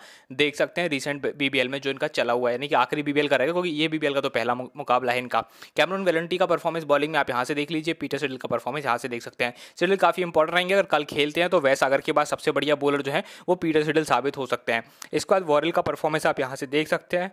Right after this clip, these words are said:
और डैनी ब्रिक्स का परफॉर्मेंस भी यहाँ से देख सकते हैं। आखिरी बार ब्रिक्स ने तीन विकेटें निकाली थी इसी सामने वाली टीम के खिलाफ। अब बात करते हैं head to head players की, बैटिंग में क्या परफॉर्मेंसेज रहीं। तो मैक्स ब्रंट का देखते हैं। सबसे पहले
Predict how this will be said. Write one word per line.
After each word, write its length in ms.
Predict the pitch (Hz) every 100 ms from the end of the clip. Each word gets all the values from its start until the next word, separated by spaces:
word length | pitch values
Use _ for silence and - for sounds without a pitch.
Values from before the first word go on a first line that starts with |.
| _
और 100 | 135
डैनी 220 | 139 160 165
ब्रिक्स 200 | 151 -
का 80 |
परफॉर्मेंस 420 | 147 123 123 123 123
भी 100 | 165
यहाँ 140 | 123
से 100 | 151
देख 180 | 135 127
सकते 240 | 123 -
हैं। 60 | 123
आखिरी 220 | 131 165
बार 120 | 170
ब्रिक्स 240 | 147 147 -
ने 100 | 170
तीन 220 | 151 147
विकेटें 200 | 139 160
निकाली 320 | 139 135 135
थी 140 | 170 226 - - 156
इसी 220 | 156 180
सामने 300 | 143 135 151
वाली 160 | 147
टीम 240 | 151 135 131
के 160 | 143
खिलाफ। 400 | 139 135 117 - _ _ _ _ _ _ _ _ _ _ _ _ _
अब 80 | 139
बात 200 | 156 180
करते 220 | 196 196
हैं 100 | 190
head 180 | 143 139
to 80 | 175
head 140 | 170
players 220 | 143 151
की, 160 | - 185
बैटिंग 380 | 139 131 147 160
में 80 | 165
क्या 120 | 135
परफॉर्मेंसेज 580 | 139 143 143 156 165 165
रहीं। 180 | 170 240 - - -
तो 220 | 156 175 175
मैक्स 380 | 143 165 - 185
ब्रंट 280 | 175 185
का 120 | 190 175
देखते 280 | 170 -
हैं। 80 | 196
सबसे 220 | 165 147
पहले 200 | 170 165